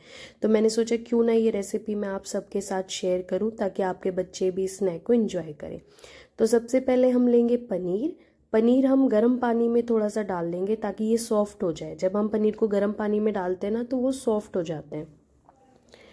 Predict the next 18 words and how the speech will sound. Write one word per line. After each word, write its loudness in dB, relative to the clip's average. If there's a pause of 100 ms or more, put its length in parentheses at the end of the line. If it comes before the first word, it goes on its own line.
(300)
तो 0
पनीर 4
को 2
मैंने 2
गर्म -2
पानी 0
में 0
डाल -2
के -2
रख -6
लिया। 0
मैंने 2
थोड़ी 0
सी -6
ली 0
है 4
चॉप्ड -6
मेथी, -2